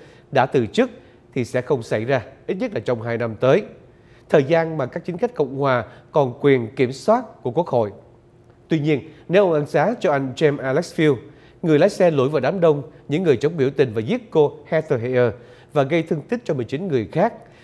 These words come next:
thì hiện tượng Cộng hòa mất quyền kiểm soát Quốc hội sẽ xảy ra năm tới và sẽ mất ghế Tổng thống vào năm hai nghìn không trăm hai mươi.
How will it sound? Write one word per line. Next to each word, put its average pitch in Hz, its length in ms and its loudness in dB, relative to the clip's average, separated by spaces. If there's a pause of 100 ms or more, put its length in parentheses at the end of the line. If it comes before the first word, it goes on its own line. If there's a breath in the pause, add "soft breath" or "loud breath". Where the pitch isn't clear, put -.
(180 loud breath)
thì 180 120 2
hiện 151 260 0
tượng 156 200 0
Cộng 127 220 -2
hòa 143 220 0
mất 202 240 0
quyền 131 140 -2
kiểm 123 160 -6
soát 190 200 -4
Quốc 226 120 0
hội 123 220 -2 (180 loud breath)
sẽ 123 280 0
xảy 127 260 0
ra 143 140 -2
năm 127 200 -4
tới 139 220 2 (360 loud breath)
và 147 80 4
sẽ 135 160 0
mất 202 220 -2
ghế 180 160 2
Tổng 123 320 0
thống 165 160 -2
vào 143 100 -2
năm 120 140 -2
hai 123 140 -6
nghìn 110 180 -6
không 113 220 -8
trăm 101 180 -8
hai 113 120 -6
mươi. 113 200 0